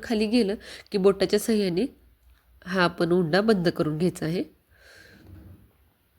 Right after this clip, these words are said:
ओके, हा उंडा असा मी बंद केलाय. आणि वरची कणिक त्याच्यावरती दाबून घ्यायची आणि परत एकदा पिठामध्ये घोळून पराठा आपला लाटायला घ्यायचा आहे. अगदी एकसारखं असं सारण पसरतं पूर्ण पराठ्यामध्ये,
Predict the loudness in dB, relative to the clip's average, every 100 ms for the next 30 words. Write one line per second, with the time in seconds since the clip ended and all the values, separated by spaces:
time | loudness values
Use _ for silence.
0 | _ _ _ _ _ -20 _ -10 -10 -12
1 | -14 -14 -14 -18 -14 -10 -8 -4 -4 -4
2 | -4 -4 -6 -12 -8 -6 -4 -6 -2 -4
3 | -4 -8 _ _ _ _ -20 _ _ _
4 | _ _ -6 0 0 0 -8 -2 -2 -2
5 | -8 -2 0 2 0 2 2 2 0 2
6 | 0 -2 -8 -12 _ -20 -20 _ -8 -6
7 | -4 -2 -2 0 -2 -2 -4 -2 0 2
8 | 2 2 2 2 -2 -10 _ _ _ _
9 | _ _ _ -2 -2 -2 -8 -4 -2 0
10 | 0 -2 -6 -4 -6 -6 -16 -16 _ _
11 | _ -20 -20 -20 -20 -20 -20 -20 -20 -6
12 | -4 2 2 2 -2 0 -2 -4 -4 0
13 | 0 0 -4 -2 -2 -4 -8 -2 -2 0
14 | 0 2 0 -2 0 0 0